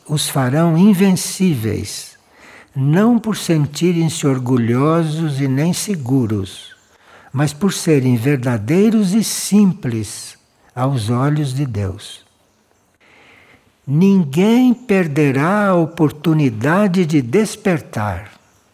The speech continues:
Ele diz que não faltará oportunidade de despertar para ninguém. Ninguém pode dizer, "Eu não sabia,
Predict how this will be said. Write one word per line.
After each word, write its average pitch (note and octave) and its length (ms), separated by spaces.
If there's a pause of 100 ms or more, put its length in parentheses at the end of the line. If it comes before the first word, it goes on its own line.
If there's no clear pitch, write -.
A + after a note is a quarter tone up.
(1500)
Ele D#3+ 200
diz C3 400
que - 540 (560)
não F#3 300
faltará F3 560
oportunidade A#2 1000
de G#2+ 160
despertar C#3 920
para G#3+ 240
ninguém. B2 720 (680)
Ninguém F3+ 480
pode E3 300
dizer, B2+ 200
"Eu B2 100
não D3 160
sabia, C#3+ 640